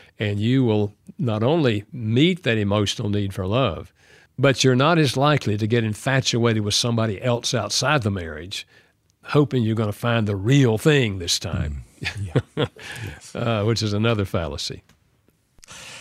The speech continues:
Speaker 2: You know, I love that because it, it's so countercultural, and it's getting more and more countercultural, but it's the way where that real lasting relationships happen when you have that other-centered view.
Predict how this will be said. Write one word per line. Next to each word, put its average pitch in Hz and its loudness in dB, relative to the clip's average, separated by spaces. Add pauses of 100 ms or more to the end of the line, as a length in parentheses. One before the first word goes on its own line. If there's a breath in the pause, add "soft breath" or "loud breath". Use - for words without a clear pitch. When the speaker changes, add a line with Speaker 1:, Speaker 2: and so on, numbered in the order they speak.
(160 loud breath)
Speaker 2:
You 143 8
know, 135 8
I 113 2
love 117 6
that 101 6
because 101 4
it, 110 4
it's - 0 (100)
so 120 4
countercultural, 87 0
and 98 2
it's 95 2
getting 98 4
more 101 6
and 87 4
more 98 4
countercultural, 85 0
but 101 2
it's 101 0
the 107 0
way 101 4 (680 loud breath)
where 113 4
that 104 0 (440)
real 131 6
lasting 104 2
relationships 92 0
happen 82 0
when 90 2
you 110 6
have 98 6
that 90 0
other-centered 101 2
view. 90 4